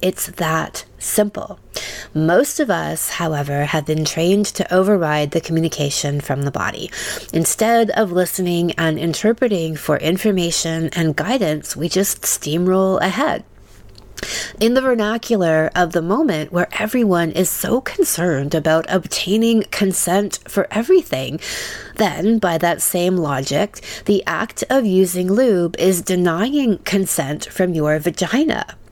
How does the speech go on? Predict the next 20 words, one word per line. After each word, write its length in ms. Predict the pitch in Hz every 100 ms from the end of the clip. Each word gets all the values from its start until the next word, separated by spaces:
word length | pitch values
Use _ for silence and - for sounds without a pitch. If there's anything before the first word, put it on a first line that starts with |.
| - -
isn't 260 | - 151
it? 260 | 202 427 294 - - - - -
Your 140 | 196
vagina 640 | 196 196 160 247 202 175 -
is 140 | 165
saying 360 | - 156 185 175
no, 400 | 156 - - - - - - - -
but 180 | 170 -
you 460 | 165 262 339 170 151
are 180 | 165 165
forcing 640 | - 190 311 - 285 208
it 220 | 147 -
to 100 | -
do 220 | 165 240
something 520 | 226 165 160 160 160 -
it 220 | 196 -
clearly 680 | - 285 339 254 196 175 170
does 240 | - 185 -
not 420 | 170 160 - -
want 300 | 147 143